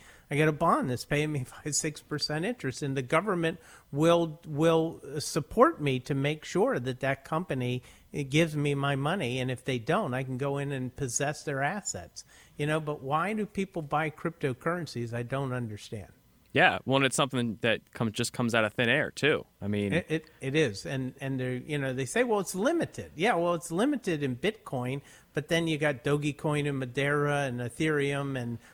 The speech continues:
Speaker 1: Litecoin and so forth. So how limited is it if every day somebody opens up a new cryptocurrency? Anyway, let's go talk to Tim. Who do you got there?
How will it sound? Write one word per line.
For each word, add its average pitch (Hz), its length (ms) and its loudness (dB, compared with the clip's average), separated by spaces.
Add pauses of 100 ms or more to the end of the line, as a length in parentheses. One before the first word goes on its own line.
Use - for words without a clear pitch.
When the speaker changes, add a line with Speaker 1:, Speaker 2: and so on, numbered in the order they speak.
Speaker 1:
Litecoin 147 720 0
and 123 180 -4
so 180 200 0
forth. 120 280 -6
So 131 160 -4
how 180 360 0
limited 151 680 -2
is 156 320 0
it 123 180 -4
if 127 240 -6
every 151 300 -2
day 131 500 -2 (300)
somebody 139 480 -2
opens 143 360 -2
up 139 160 -4
a 127 60 -4
new 131 220 -2
cryptocurrency? 120 1120 -6 (320)
Anyway, 143 420 4
let's 170 240 0
go 196 180 4
talk 170 420 2
to 143 100 0
Tim. 113 400 -2
Who 151 160 -2
do 156 40 -2
you 135 120 -2
got 127 260 -4
there? 104 240 -8